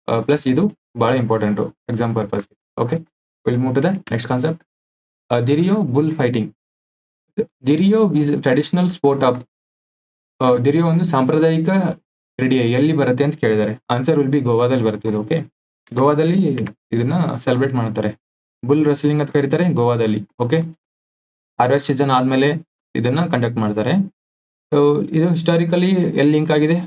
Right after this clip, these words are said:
ಪೋರ್ಚುಗೀಸ್ ಎರಾ ಇದು ಲಿಂಕ್ ಆಗುತ್ತೆ. ನಾವಿಲ್ಲಿ ನೋಡ್ತೀವಿ, ಆ, ಬುಲ್ ಫೈಟಿಂಗ್ ಫೇಮಸ್ ಇದೆ. ಬುಲ್ ಫೈಟಿಂಗ್ ವರ್ಲ್ಡ್ ವೈಡ್ ಫೇಮಸ್. ಎಲ್ಲಿ ಅಂತಂದ್ರೆ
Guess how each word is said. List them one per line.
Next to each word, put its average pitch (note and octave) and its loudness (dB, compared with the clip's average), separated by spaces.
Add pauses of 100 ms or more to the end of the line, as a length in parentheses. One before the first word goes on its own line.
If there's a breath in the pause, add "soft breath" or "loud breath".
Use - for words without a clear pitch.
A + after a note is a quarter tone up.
ಪೋರ್ಚುಗೀಸ್ C#3 0
ಎರಾ B2 0 (360)
ಇದು C#3+ 0
ಲಿಂಕ್ B2 0
ಆಗುತ್ತೆ. A#2 -2 (920)
ನಾವಿಲ್ಲಿ B2 0
ನೋಡ್ತೀವಿ, E3 0 (520)
ಆ, A#2+ 0
ಬುಲ್ E3 0
ಫೈಟಿಂಗ್ D#3+ 0
ಫೇಮಸ್ C3+ -2
ಇದೆ. G#2+ 0
ಬುಲ್ C#3 -4
ಫೈಟಿಂಗ್ A#2+ -2 (1300)
ವರ್ಲ್ಡ್ D3 2
ವೈಡ್ D#3+ 2
ಫೇಮಸ್. B2 -2 (180)
ಎಲ್ಲಿ B2+ 2
ಅಂತಂದ್ರೆ A2+ 0